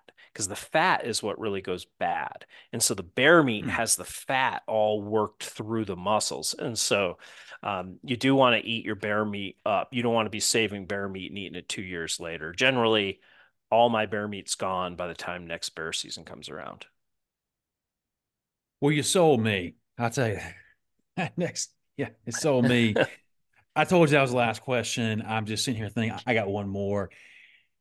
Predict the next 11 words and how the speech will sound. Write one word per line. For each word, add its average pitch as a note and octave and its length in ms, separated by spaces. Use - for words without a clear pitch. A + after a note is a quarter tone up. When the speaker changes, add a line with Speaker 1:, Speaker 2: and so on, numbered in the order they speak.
Speaker 2:
you're C3 600
deep B2 340
in A#2 60
the G#2+ 80
woods, G#2 600
you're A2 120
deep G#2+ 260
up G#2 160
the G#2 80
mountain, G2 420
wherever. F#2 760